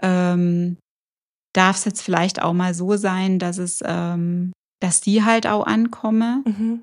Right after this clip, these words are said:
Speaker 1: Weil die, ich find schon, mit Kindern tut's auch gut, wenn du so einen Sicherheitsanker hast, wenn du irgendwo bist, wenn die dann Freunde haben und Schule
Speaker 2: Mhm.
Speaker 1: und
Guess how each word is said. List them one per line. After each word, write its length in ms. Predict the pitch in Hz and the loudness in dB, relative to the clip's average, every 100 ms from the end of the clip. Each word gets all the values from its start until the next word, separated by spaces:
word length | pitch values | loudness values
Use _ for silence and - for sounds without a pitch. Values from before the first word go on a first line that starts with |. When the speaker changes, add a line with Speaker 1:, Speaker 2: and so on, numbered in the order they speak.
| - | -4
Speaker 1:
Weil 120 | 190 | -2
die, 220 | 180 175 - | 0 0 -4
ich 120 | - | -2
find 180 | 202 190 | 0 2
schon, 220 | 208 202 | 2 2
mit 160 | 185 | 0
Kindern 540 | - 214 214 202 190 196 - - - - - | 0 2 2 2 0 -4 -12 -20 -20 -20 -4
tut's 240 | 220 214 | 0 2
auch 200 | - 196 | 4 4
gut, 280 | 214 226 208 | 4 2 2
wenn 140 | 185 180 | 0 0
du 80 | |
so 120 | 180 180 | -2 0
einen 280 | 180 180 | 0 0
Sicherheitsanker 1000 | 175 208 214 208 202 - - 202 208 202 | -2 -4 -2 0 0 -2 -4 -2 -2 -4
hast, 280 | 208 202 - | -2 -2 -2
wenn 120 | 185 | -2
du 100 | 180 | -2
irgendwo 360 | - 175 185 185 | -2 0 0 0
bist, 520 | 180 208 214 - - | 0 0 2 -2 -2
wenn 180 | 175 180 | 0 0
die 180 | 175 180 | -2 -2
dann 380 | 170 170 180 180 - - | 0 0 0 -4 -10 -20
Freunde 560 | - 190 185 190 190 202 | -2 2 4 6 4 2
haben 220 | 180 180 | 2 2
und 180 | 185 - | 0 -2
Schule 680 | - 190 190 185 185 180 | 2 4 6 6 6 2
Speaker 2:
Mhm. 60 | 175 | 0
Speaker 1:
und 360 | 175 175 170 | 2 0 -2